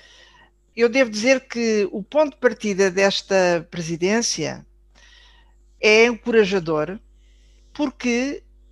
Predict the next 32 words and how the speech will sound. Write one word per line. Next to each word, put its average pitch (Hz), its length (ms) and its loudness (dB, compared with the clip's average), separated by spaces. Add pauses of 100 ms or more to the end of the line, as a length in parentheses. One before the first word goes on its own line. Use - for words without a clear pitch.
(100)
na 208 160 0
minha 269 240 0
opinião, 196 640 -2 (420)
o 208 140 -8
projeto 233 500 0
europeu 190 640 -2 (760)
está 254 300 2
a 247 40 2
passar 240 380 0
para 226 120 -4
uma 214 160 -2
nova 214 440 0
fase. - 580 -4 (1080)
E 233 400 0
isso 302 500 -6 (140)
clarificou-se, 240 1000 0
na 220 160 2
realidade, 202 540 0
durante 233 360 2
a 226 40 2
presidência 208 640 -2
anterior, 196 420 -2
que - 60 -20
foi 196 160 -2
a 185 40 -4
presidência 180 520 -6
alemã. 151 320 -8 (420)
Porquê 269 240 -8
que 269 100 -10
eu 233 60 -2
digo 175 200 -6
isto? - 340 -12